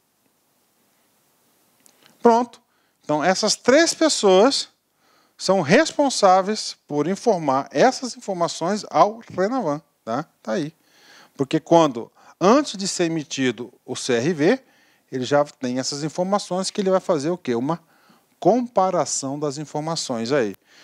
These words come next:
Então, o artigo cento e vinte e cinco, eh, o trabalho do artigo cento e vinte e cinco é definir quem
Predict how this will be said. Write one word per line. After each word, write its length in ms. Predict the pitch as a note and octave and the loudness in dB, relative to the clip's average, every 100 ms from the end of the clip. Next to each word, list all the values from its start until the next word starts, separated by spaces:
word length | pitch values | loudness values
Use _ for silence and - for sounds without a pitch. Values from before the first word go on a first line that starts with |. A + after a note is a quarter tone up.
| - | -12
Então, 260 | D#3 D#3 D3+ | -10 0 2
o 60 | D#3 | 2
artigo 340 | - C#3+ D3+ | -2 -8 -4
cento 240 | D#3+ C#3+ | -4 -4
e 40 | D3+ | -4
vinte 180 | E3+ - | -6 -4
e 60 | |
cinco, 400 | - G3+ - C4+ - _ _ _ - | -2 -2 0 -2 -2 _ _ _ 0
eh, 180 | C3+ | 2
o 80 | C#3 | 2
trabalho 520 | - F#3 C3+ C3+ C#3+ | 4 2 4 2 2
do 80 | C#3 | 0
artigo 280 | C3 C3 B2+ | -2 -6 -12
cento 200 | - C3+ | -12 -12
e 40 | |
vinte 140 | C#3+ G3+ | -10 -8
e 40 | |
cinco 440 | - F#3+ A#3 - - | -6 -6 -6 -10 -4
é 160 | D3+ | 0
definir 640 | D#3+ - - G3+ C3+ D#3 - _ | 2 0 0 -4 -2 -2 -6 _
quem 380 | A#3 B3 C#4 | 2 4 2